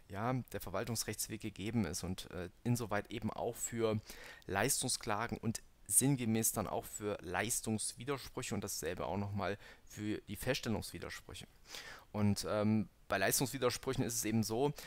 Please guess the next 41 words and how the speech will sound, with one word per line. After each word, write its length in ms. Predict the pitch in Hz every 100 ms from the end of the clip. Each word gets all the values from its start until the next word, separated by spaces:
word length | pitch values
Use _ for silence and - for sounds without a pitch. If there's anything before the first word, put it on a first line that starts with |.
| -
es 140 | - -
gibt 180 | 131 -
eben 180 | 110
zwei 360 | - - 110 123
Alternativen. 680 | 117 107 107 - 147 151 123
Entweder, 420 | 98 113 113 107 - - - -
äh, 160 | 101 104
greife 340 | - 104 -
ich 100 | -
eine 140 | 107
Maßnahme 500 | 107 113 - 107 95
an, 160 | - 160
die 80 | 151
kein 240 | - 123
V 220 | - 120
A 180 | 101 -
ist, 240 | 117 120 -
oder 500 | 117 135 160 156 156 147 - - - -
ich 240 | 120 -
begehre 480 | - 101 107 110 98
eine 180 | 90 98
solche 260 | 95 98
Maßnahme, 460 | 101 98 - 98 95
die 340 | 98 120 113 -
kein 280 | - 107 107
V 260 | - 98 92
A 200 | 92 87
ist. 320 | 104 - - -
Ja, 260 | 92 104 113 - - -
ein 140 | - 98
paar 100 | 104
Beispiele 560 | 95 101 113 95 95 -
hatte 200 | 98 -
ich 80 | -
Ihnen 120 | 101
ja 100 | 90
am 120 | -
Anfang 420 | - 196 190 190
auf 120 | - -
der 120 | -
ersten 520 | 95 - 95 92